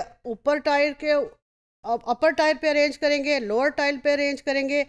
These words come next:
इनके दरमियान में एक पार्टीशन डेवलप होगी और ब्लास्टोपोर जो है इसके अंदर डिफरेंट एक एक्सिस डेवलप हो जाएगा और सेल्स जो है अपर पोल, लोअर पोल की शक्ल में अपने आप को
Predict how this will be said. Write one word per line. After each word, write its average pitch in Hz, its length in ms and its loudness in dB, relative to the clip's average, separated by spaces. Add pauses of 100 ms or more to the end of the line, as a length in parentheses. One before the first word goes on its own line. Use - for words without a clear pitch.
(280)
इनके 262 300 0
दरमियान 233 420 2
में 262 160 0
एक 240 180 -2
पार्टीशन 240 520 -4
डेवलप 277 400 -2
होगी 269 360 -2 (340)
और 226 200 2
ब्लास्टोपोर 269 840 2
जो 277 180 0
है 233 300 2 (260)
इसके 294 280 -4
अंदर 269 300 0
डिफरेंट 285 420 -2 (380)
एक 269 320 2
एक्सिस 277 480 0
डेवलप 320 380 2
हो 311 100 4
जाएगा 294 380 0
और 240 220 0
सेल्स 285 400 -2
जो 294 140 0
है 247 220 2
अपर 247 440 -2
पोल, 240 380 0
लोअर 240 340 0
पोल 214 280 -2
की 220 140 -10
शक्ल 196 280 -8
में 208 160 -4
अपने 185 220 -8
आप 170 180 -8
को 277 160 -10